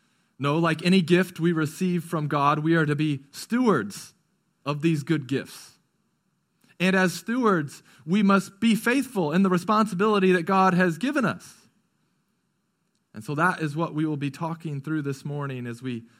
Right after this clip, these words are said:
look at Psalm one twenty-seven. Now, if you don't have kids, or you are a kid,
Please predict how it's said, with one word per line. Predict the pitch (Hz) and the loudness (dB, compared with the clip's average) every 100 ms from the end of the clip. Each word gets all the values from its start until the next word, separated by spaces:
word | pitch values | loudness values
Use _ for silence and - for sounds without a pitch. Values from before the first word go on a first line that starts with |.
| _ | _
look | 135 143 - | -6 -6 -6
at | 123 120 | -14 -12
Psalm | - 135 123 120 | -12 -10 -10 -10
one | 120 123 117 | -10 -10 -10
twenty-seven. | - 113 110 117 98 98 | -10 -10 -8 -8 -8 -4
Now, | 139 135 - - _ | -2 -2 -8 -20 _
if | 185 180 | 2 4
you | 190 | 2
don't | 165 202 277 | 2 2 2
have | 185 202 175 | 2 0 0
kids, | - 180 123 127 143 - _ _ _ _ _ | 0 0 0 -6 -12 -20 _ _ _ _ _
or | 165 170 | -4 0
you | 170 165 | 2 0
are | 151 190 190 165 | 2 2 2 2
a | 135 | 0
kid, | 131 139 107 110 | 0 -2 -2 -4